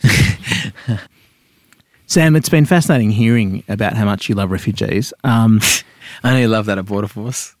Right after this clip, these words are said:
Speaker 2: Now, ordinarily, we'd be very concerned about your book and the seditious language contained, the language of compassion and, and nuance.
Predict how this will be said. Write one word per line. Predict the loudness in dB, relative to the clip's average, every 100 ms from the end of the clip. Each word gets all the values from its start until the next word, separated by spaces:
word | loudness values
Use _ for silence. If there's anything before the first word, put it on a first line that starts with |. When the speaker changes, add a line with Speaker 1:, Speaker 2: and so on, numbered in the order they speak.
| 0
Speaker 2:
Now, | 2 4 2 0 -2 -6 _ _ _ _ _ _
ordinarily, | 2 4 4 4 4 2 0
we'd | 0 0
be | 0
very | 0 0
concerned | -2 0 2 2
about | 0 -2
your | -2
book | -2 -2 0
and | 0
the | 0
seditious | -2 -4 -2 -4 -4 -2
language | 2 2 0 0
contained, | -2 0 0 2 2 0
the | 0 0
language | 0 0 -2
of | -2
compassion | -2 0 0 0 2
and, | 2 0 0
and | 2
nuance. | 4 4 2 -2 -6 -12